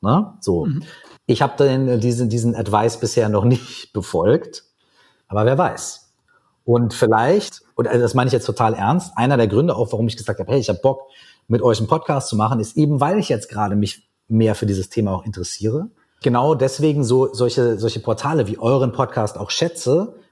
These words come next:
Speaker 1: weil es nämlich mir hilft, auf eine einfache und klare und seriöse Art und Weise, äh, Wissen und Informationen vermittelt zu bekommen über diese Themen, mit denen ich dann vielleicht Stück für Stück für Stück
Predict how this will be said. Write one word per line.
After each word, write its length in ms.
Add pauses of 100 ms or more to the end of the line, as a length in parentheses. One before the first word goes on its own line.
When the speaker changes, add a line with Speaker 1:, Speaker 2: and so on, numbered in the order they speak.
(200)
Speaker 1:
weil 180
es 120
nämlich 240
mir 360
hilft, 680 (440)
auf 200
eine 180
einfache 580
und 260
klare 580
und 160
seriöse 540
Art 180
und 160
Weise, 540 (360)
äh, 140
Wissen 840 (200)
und 240
Informationen 600
vermittelt 360
zu 100
bekommen 380
über 120
diese 240
Themen, 460
mit 220
denen 180
ich 140
dann 160
vielleicht 420 (160)
Stück 400
für 140
Stück 280
für 120
Stück 400